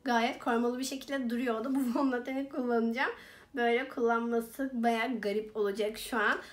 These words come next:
o videonun üstüne. Bana rengi inanılmaz uydu fondötenin ve yapısını, duruşunu, her şeyini çok beğendim. Kapatıcılığı da gayet yüksekti.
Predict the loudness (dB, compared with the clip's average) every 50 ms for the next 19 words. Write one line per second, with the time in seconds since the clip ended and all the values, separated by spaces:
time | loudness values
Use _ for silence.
0 | -18 -10 -4 -4 -2 -2 -2 -2 0 0 2 2 2 2 0 -2 -4 -2 -2 -2
1 | -2 -2 -6 -6 -6 -2 -2 -2 -2 -2 -8 -16 -20 -10 -2 0 0 2 2 2
2 | 2 0 -2 -2 -4 -6 -8 -8 -4 -2 0 2 2 4 2 2 2 2 0 0
3 | 0 -4 -4 -2 -2 -2 -2 -2 -6 -4 -2 -2 -2 -2 -2 -4 -6 -6 -6 -8
4 | -6 -4 -4 -4 -2 0 2 2 2 2 2 2 0 0 0 -4 -8 -12 -8 -2
5 | 0 2 2 2 2 0 -2 -2 -4 -6 -12 -20 -20 -20 -18 _ 0 2 2 2
6 | 0 0 -2 -4 -4 -2 0 0 0 0 0 -2 -4 -4 -4 -2 -2 -2 -2 -2
7 | 0 0 0 2 0 0 -2 -2 -2 -4 -4 -6 -8 -4 -2 -2 0 0 0 0
8 | 0 2 2 2 2 2 -2 -4 -6 -8 -8 -6 -4 -4 -6 -6 -6 -6 -6